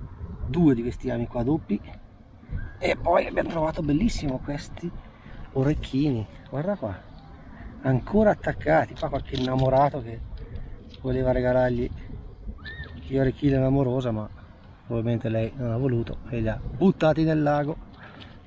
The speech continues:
Ok, recuperiamo noi. Tappi dello spumante, tappo dello spumante, tappo dello spumante.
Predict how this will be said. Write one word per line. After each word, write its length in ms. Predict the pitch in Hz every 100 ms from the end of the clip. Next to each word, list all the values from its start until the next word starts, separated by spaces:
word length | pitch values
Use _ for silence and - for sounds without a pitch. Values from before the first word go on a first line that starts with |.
| - - - -
Ok, 540 | 123 123 - 120 117 127 -
recuperiamo 720 | - 117 113 123 127 123 127
noi. 280 | 165 190 214 - - - - - - - - -
Tappi 280 | - 127 135
dello 180 | 131 135
spumante, 680 | - 170 175 185 175 135 135
tappo 260 | 117 -
dello 120 | 123
spumante, 540 | 123 - 147 147 135 131
tappo 180 | 123 123
dello 120 | 127
spumante. 720 | - 147 151 151 139 - 131